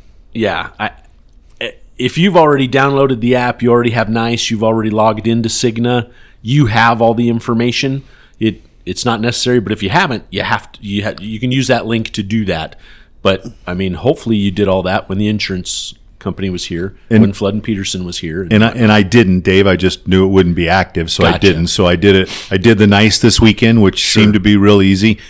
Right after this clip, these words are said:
Speaker 2: We did talk to, in the safety committee yesterday, or the steering committee. Um, Casey tried to use it already, and he did. He said the person was awesome that he spoke to. Some of the things that he needed help with, they had to refer him to a doctor,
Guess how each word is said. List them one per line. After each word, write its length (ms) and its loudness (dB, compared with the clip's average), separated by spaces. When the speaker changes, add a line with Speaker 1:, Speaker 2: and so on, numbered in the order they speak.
Speaker 2:
We 160 4
did 220 4
talk 300 4
to, 100 2
in 300 4
the 160 2
safety 420 0
committee 300 2
yesterday, 480 0
or 100 4
the 80 -8
steering 340 4
committee. 420 0
Um, 380 0
Casey 400 2
tried 320 2
to 40 2
use 260 4
it 80 0
already, 380 4
and 100 0
he 120 2
did. 340 0
He 120 0
said 240 2
the 80 -4
person 440 2
was 140 4
awesome 380 4
that 120 4
he 60 2
spoke 340 0
to. 180 0
Some 240 4
of 60 4
the 100 4
things 320 4
that 100 4
he 100 4
needed 400 2
help 320 2
with, 260 2
they 140 2
had 160 4
to 80 2
refer 440 4
him 160 6
to 260 4
a 60 6
doctor, 600 2